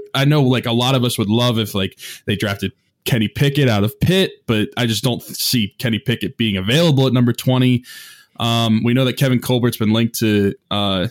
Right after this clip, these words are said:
Sam Howell out of North Carolina, but I, again, I just, I just don't think that the Steelers are in a position where, like,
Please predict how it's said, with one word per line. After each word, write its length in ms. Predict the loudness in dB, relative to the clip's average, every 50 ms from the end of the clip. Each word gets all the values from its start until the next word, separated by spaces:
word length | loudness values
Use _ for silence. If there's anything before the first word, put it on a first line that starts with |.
| -6
Sam 320 | -6 -2 0 0 0 0 0
Howell 500 | 0 0 2 2 4 4 4 4 4 2
out 140 | 0 0
of 100 | 0 2
North 220 | 2 2 0 0 -2
Carolina, 800 | -2 -2 -2 0 0 0 2 2 2 4 4 4 2 2 0 _ _ _ _ _ _ _ -4
but 380 | -2 0 0 0 0 -2 -4 -6 _ _ _ _
I, 140 | -4 -2 -2 -2 -4
again, 640 | -4 -6 -4 -4 -2 -2 -2 0 0 0 0 0 0
I 160 | 0 0 0
just, 160 | 2 2 0 0
I 120 | 0 0
just 240 | 0 0 0 0 0
don't 240 | 0 0 0 -2 -4
think 340 | -4 -2 0 0 0 0 0
that 180 | -2 -2 0
the 60 | -2
Steelers 460 | -4 -4 -2 0 2 2 2 2 2 2
are 80 | 0
in 80 | 0 -2
a 40 | -2
position 540 | -4 -2 -2 -2 -2 -2 0 0 0 2
where, 160 | 2 2 0 -2
like, 320 | -2 -4 -4 -4 -8 _